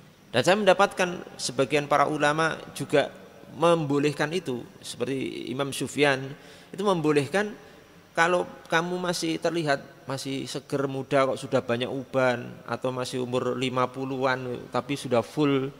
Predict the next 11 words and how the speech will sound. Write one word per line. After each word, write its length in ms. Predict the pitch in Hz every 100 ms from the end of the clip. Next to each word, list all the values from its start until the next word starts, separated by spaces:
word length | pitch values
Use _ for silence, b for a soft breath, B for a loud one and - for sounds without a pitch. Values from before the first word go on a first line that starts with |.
| B B
apa, 300 | 127 123 175 - - - - -
warna 220 | 113 120 120
putih, 460 | 143 139 151 131 - - -
ya 80 | 120
silahkan 340 | 165 175 175
aja, 240 | 175 120
ndak 140 | 113 113
apa-apa 320 | 120 117 -
untuk 240 | 110 143 -
disemir 540 | 123 - 110 120 -
dengan 260 | 107 107